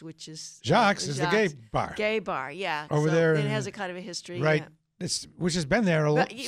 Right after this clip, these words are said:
Speaker 2: at
Speaker 1: long
Speaker 2: least,
Speaker 1: time,
Speaker 2: like,
Speaker 1: yeah.
Speaker 2: seventies.
Speaker 1: Yeah, there and then past the site of the Coconut Grove, we went to Jacob Worth, who is no more as well.
Speaker 2: Yeah.
Speaker 1: And then I think we ended up at Marley Ave. Um, so yeah, but, but pub crawls are,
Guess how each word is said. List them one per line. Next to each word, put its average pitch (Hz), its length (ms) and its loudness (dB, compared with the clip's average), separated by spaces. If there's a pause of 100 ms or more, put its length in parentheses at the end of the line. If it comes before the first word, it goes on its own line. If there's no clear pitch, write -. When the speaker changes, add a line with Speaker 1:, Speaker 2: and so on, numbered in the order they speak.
Speaker 2:
at 196 80 0
Speaker 1:
long 262 280 6
Speaker 2:
least, 240 120 -2
Speaker 1:
time, 269 220 2
Speaker 2:
like, 160 120 6
Speaker 1:
yeah. 180 180 0
Speaker 2:
seventies. 165 640 0 (160)
Speaker 1:
Yeah, 202 260 -2 (260)
there 233 340 0
and 196 180 -6
then 180 120 -10
past 214 400 -8
the 185 80 -10
site 196 300 -6
of 180 40 -10
the 180 100 -10
Coconut 170 520 -12
Grove, 214 480 -6
we 170 60 -10
went 170 240 -8
to 160 100 -14
Jacob 160 420 -10
Worth, 269 360 -4
who 190 120 -6
is 185 220 -6
no 160 160 -10
more 160 340 -10
as - 160 -12
well. 175 500 -4 (120)
Speaker 2:
Yeah. 135 260 2 (140)
Speaker 1:
And 185 200 -4
then 190 140 -6
I 190 80 -6
think 185 180 -8
we 180 140 -6
ended 180 220 -6
up 170 160 -10
at 147 80 -12
Marley 170 480 -6
Ave. 165 240 -6 (480)
Um, 160 360 -8
so 170 300 -8
yeah, 175 380 -4
but, - 300 -10
but 208 240 -8
pub 247 240 -8 (140)
crawls 196 380 -8
are, 170 200 -10